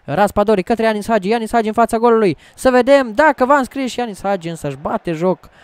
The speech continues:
uh, de această fază. Fabianski, uh, l-a citit, uh, pe Yanis Hagi și a reușit, uh, să, uh, rețină acel balon, însă iată-l pe Yanis Hagi aici, cât de frumos,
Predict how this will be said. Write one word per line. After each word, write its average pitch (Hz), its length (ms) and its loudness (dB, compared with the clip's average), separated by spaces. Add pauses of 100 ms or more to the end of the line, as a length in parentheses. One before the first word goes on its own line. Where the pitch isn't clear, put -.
(140)
uh, 139 160 -6
de 170 100 -2
această 175 420 -4
fază. 156 400 -4
Fabianski, 165 720 -6
uh, - 460 -14 (360)
l-a 165 180 -4
citit, 180 500 -12
uh, 131 220 -6
pe 143 100 -8
Yanis 139 360 -8
Hagi 135 360 -6 (320)
și - 220 -10
a 147 40 -4
reușit, 147 400 -6 (100)
uh, 131 120 -6
să, 160 420 -6 (300)
uh, 131 520 -6 (220)
rețină 208 440 0
acel 302 240 4
balon, 349 460 6
însă 339 240 0
iată-l 339 320 4
pe 302 120 -6
Yanis 302 320 0
Hagi 285 240 0
aici, 262 220 -4
cât 285 180 -6
de 254 100 -2
frumos, 233 600 -6